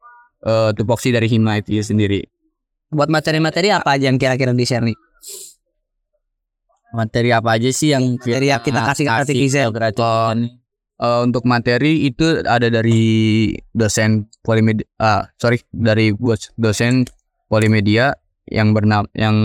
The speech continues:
Speaker 1: materi T V dari dosen broadcast yang bernama Pak Lusman Latif.
Speaker 2: Oke.
Speaker 1: Dan juga, eh, ada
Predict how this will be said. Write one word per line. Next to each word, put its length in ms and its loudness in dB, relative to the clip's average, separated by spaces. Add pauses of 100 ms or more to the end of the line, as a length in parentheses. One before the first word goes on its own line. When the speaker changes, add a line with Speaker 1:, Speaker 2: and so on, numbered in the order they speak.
(140)
Speaker 1:
materi 320 2
T 160 0
V 320 -2 (560)
dari 640 2
dosen 560 2 (480)
broadcast 720 -2 (320)
yang 240 2
bernama 320 2
Pak 240 0
Lusman 400 0
Latif. 400 0 (240)
Speaker 2:
Oke. 320 -4 (160)
Speaker 1:
Dan 160 0
juga, 480 0 (400)
eh, 320 0
ada 480 0